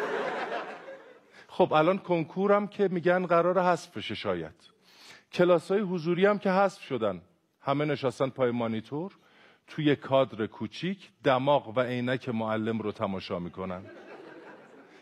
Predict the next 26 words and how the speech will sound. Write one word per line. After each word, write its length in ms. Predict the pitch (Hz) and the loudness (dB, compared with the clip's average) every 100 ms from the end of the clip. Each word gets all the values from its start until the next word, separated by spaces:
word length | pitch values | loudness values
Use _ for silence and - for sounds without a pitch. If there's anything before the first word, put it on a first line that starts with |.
| - | 2
یعنی 180 | 147 180 | 2 2
تنها 440 | 175 160 143 151 | 0 0 0 -2
چیزی 360 | - 190 190 214 | -2 -6 -6 -4
که 140 | 202 | -2
حذف 460 | 170 190 190 - 196 | 2 0 0 -8 0
نشده 420 | 196 - 202 208 | 0 0 -4 -4
شهریهٔ 720 | - 165 123 131 143 156 131 | 0 0 0 -6 -2 0 0
تحصیلاته. 800 | 110 92 - 110 95 87 - 62 _ _ _ _ _ _ _ _ _ - _ | -2 -4 -6 -8 -8 -8 -12 -20 _ _ _ _ _ _ _ _ _ -20 _
قبلاً 460 | 151 165 170 180 180 | 4 4 4 2 4
آموزش 420 | 180 170 165 160 | 0 0 -4 -4
و 40 | 170 | -2
پرورش 680 | 160 165 160 170 165 - | 2 2 4 2 2 0
رایگان 500 | 147 135 123 143 151 | 4 4 4 2 0
بود. 280 | 101 80 - - _ _ _ _ _ _ _ _ _ _ - - - - | -4 -10 -14 -20 _ _ _ _ _ _ _ _ _ _ -20 -20 -14 0
الان 340 | 151 156 170 | 2 4 2
آموزش 500 | - 151 143 127 - | 0 -2 -2 -4 -6
و 40 | 135 | -2
پرورشی 680 | 131 120 113 120 147 - 165 | 2 2 2 0 -2 -4 -2
در 240 | 143 120 | 0 0
کار 300 | - 135 113 | 0 0 0
نیست، 440 | 127 170 196 - 117 | -4 -6 -6 -12 -2
ولی 240 | 123 131 | 0 0
پولش 360 | - 147 156 - | -4 -4 -4 -4
رو 120 | 147 | -4
باید 320 | 117 117 117 | -2 -2 -2
بدی. 300 | 135 - | -4 -4